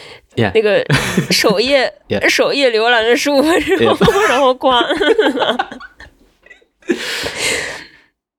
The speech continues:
Speaker 1: Exactly。然后，
Speaker 2: 嗯。
Speaker 1: 然后，然后打开 Switch，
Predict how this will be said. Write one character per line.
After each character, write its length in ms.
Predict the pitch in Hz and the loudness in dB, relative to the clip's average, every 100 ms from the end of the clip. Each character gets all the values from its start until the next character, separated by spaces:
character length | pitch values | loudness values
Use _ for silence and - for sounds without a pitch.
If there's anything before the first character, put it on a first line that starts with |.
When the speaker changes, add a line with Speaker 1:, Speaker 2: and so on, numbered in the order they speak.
| _ _ - | _ _ -6
Speaker 1:
Exactly。 520 | - - 107 - - - 190 - - _ _ _ | -4 -2 -4 0 -2 0 -4 -4 -20 _ _ _
然 180 | 208 190 | 0 2
后， 80 | 190 | 2
Speaker 2:
嗯。 420 | 185 175 175 196 - 143 | 2 0 -2 -4 -8 -6
Speaker 1:
然 120 | 110 | -2
后， 360 | 113 101 98 107 _ - - - - - | 0 0 -4 -8 _ -20 -20 -20 -20 -8
然 120 | 107 | -4
后 40 | |
打 160 | 107 - | -2 -4
开 160 | - | -4
Switch， 600 | 98 - 104 87 - - | -6 0 0 0 -4 -14